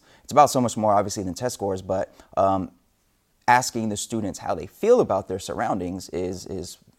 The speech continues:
kind of like a, a basic step that I feel like a lot of times we, we forget about in education.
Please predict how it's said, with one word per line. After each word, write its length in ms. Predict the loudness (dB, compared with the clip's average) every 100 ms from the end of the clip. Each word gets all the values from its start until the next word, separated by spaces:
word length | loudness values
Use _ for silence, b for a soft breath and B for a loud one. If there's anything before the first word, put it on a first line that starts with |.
| _ _
kind 240 | -10 -8
of 80 | -2
like 180 | -2 0
a, 260 | 0 -2 -6 b -8
a 120 | -8
basic 460 | -2 -2 0 -4
step 380 | -6 0 0 0
that 140 | -2 -2
I 60 |
feel 180 | -2 -2
like 160 | -2 -2
a 20 |
lot 180 | -2 -2
of 60 |
times 280 | -2 -4 -4
we, 200 | -6 -8
we 280 | -6 -6 -6 -8
forget 340 | -8 -4 -2
about 300 | -2 -2 -2
in 120 | -4 -8
education. 560 | -8 -8 -10 -10 -14